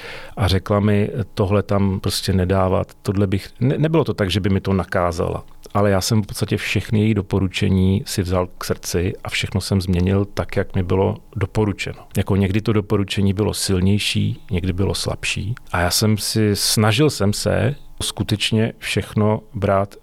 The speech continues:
na zřetel a všechno to upravit a změnit tak,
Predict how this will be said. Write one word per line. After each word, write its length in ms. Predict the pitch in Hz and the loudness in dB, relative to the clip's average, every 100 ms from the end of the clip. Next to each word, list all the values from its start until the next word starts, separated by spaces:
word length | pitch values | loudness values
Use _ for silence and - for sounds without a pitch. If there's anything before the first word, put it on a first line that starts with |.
| 123 | -4
na 120 | 98 | -2
zřetel 540 | 87 92 95 - 98 104 | 0 2 0 2 2 2
a 60 | - | -4
všechno 500 | - - - 101 104 - | -6 -4 0 0 0 -4
to 140 | - - | -6 -6
upravit 500 | - - 113 113 113 | -8 0 2 2 0
a 80 | 104 | -4
změnit 500 | 90 101 107 107 - | 0 2 2 0 -4
tak, 380 | - 87 107 | -2 -2 -4